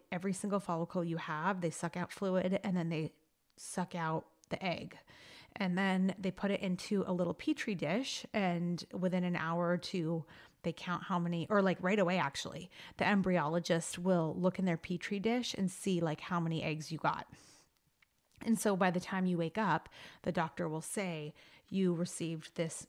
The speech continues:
amount of eggs," or, "We, we were able to retrieve this amount of eggs." And so it does not stop there.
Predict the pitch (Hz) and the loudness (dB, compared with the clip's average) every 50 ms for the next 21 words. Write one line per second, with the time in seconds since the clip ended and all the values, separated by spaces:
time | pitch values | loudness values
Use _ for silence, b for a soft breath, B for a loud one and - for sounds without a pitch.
0 | _ 214 175 160 151 143 147 147 - 196 180 - - - - - - - - 208 | _ -8 -6 -6 -6 -6 -6 -8 -6 -6 -6 -6 -6 -10 -12 -12 -12 -6 -2 0
1 | 180 160 156 151 175 175 175 - - _ _ _ _ - 196 190 180 180 - 185 | 0 0 0 -2 -2 -4 -4 -6 -8 _ _ _ _ -4 -2 0 0 0 0 -2
2 | 175 165 175 - - 175 165 151 - - 170 156 151 139 147 - - 175 160 151 | -2 -2 -4 -4 -2 -4 -4 -4 -4 -4 -6 -4 -4 -6 -8 -6 -6 -6 -6 -6
3 | 139 139 - - 175 - 226 - - - - - B B B B B B B B | -8 -8 -6 -6 -6 -6 -8 -12 -14 -16 -16 -16 B B B B B B B B
4 | B B B B B B B - 220 220 - - - 214 208 196 190 - 196 - | B B B B B B B 0 2 2 2 2 0 2 4 2 2 0 -2 -6
5 | 208 180 190 202 190 202 - - - 185 165 - - - 151 - - - - | -6 -4 -2 -2 -4 -4 -6 -6 -4 -4 -4 -4 -4 -4 -4 -4 -4 -8 -12